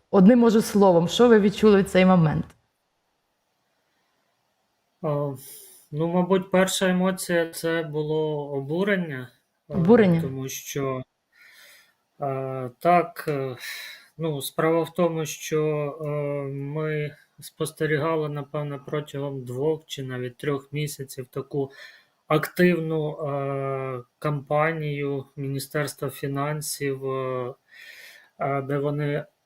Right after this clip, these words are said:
Speaker 2: дуже активно пояснювали, що в бюджеті немає грошей, що, е, армія буде недофінансована до кінця року, що потрібно збільшувати податки.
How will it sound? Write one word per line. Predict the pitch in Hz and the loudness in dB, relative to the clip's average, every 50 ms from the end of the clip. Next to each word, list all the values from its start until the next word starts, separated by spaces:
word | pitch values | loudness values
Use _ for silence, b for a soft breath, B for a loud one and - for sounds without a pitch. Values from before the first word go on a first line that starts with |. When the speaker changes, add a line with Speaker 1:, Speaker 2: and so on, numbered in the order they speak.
| _ _ _ | _ _ _
Speaker 2:
дуже | - 139 165 175 170 156 143 151 147 | -6 -2 0 0 0 0 0 0 0
активно | 139 139 - - - 156 147 151 147 143 - - | -2 -2 -4 -4 -2 -2 -2 -2 -4 -6 -6 -4
пояснювали, | 147 143 139 143 143 143 139 - - 135 131 127 131 135 | -2 -2 -2 -2 -4 -4 -6 -8 -8 -6 -6 -4 -4 -6
що | 135 - - 147 | -6 -6 -8 -8
в | 131 | -6
бюджеті | 131 139 131 131 139 151 147 139 - - 135 | -4 -6 -6 -2 -2 -2 -2 -2 -4 -6 -6
немає | 135 139 139 139 143 139 139 139 135 131 | -6 -4 -4 -4 -4 -4 -4 -4 -4 -4
грошей, | 120 120 131 123 - - - 170 175 180 185 185 180 - _ _ | -6 -6 -8 -8 -8 -4 -2 0 0 0 -2 -4 -6 -10 _ _
що, | - - - - - 143 139 135 135 135 143 - 156 151 143 143 139 139 135 131 131 127 139 143 151 | -16 -16 -14 -8 -4 -4 -2 -2 -2 -4 -6 -8 -6 -6 -4 -4 -4 -4 -4 -6 -6 -6 -8 -4 -2
е, | 151 | 0
армія | 151 151 156 147 143 139 139 131 | 0 0 0 -2 -2 -4 -4 -4
буде | 127 127 135 135 127 135 127 | -4 -4 -4 -4 -4 -4 -6
недофінансована | 127 135 139 147 139 135 139 135 135 - 147 131 131 135 127 - - 170 175 180 180 170 170 165 | -6 -6 -4 -4 -4 -2 -4 -4 -4 -6 -8 -8 -8 -10 -10 -4 -2 0 2 2 0 0 -2 -2
до | 151 151 151 | -4 -4 -4
кінця | 147 - 156 147 - - 151 147 | -4 -4 -6 -6 -6 -6 -6 -4
року, | 147 147 143 139 - 143 135 | -2 -2 -4 -4 -4 -6 -6
що | - - - 131 | -6 -6 -8 -8
потрібно | 127 _ 151 147 - 156 151 156 151 139 135 131 123 | -6 _ -6 -6 -2 0 0 0 0 -2 -4 -6 -8
збільшувати | 117 120 123 139 143 139 135 - - - 127 120 120 - - 120 - _ | -8 -6 -4 -2 -2 -2 -2 -6 -8 -8 -8 -10 -10 -12 -14 -18 -16 _
податки. | - 123 120 147 156 175 175 175 - - - 170 165 160 | -14 -8 -4 0 0 0 0 -2 -6 -8 -6 -6 -6 -6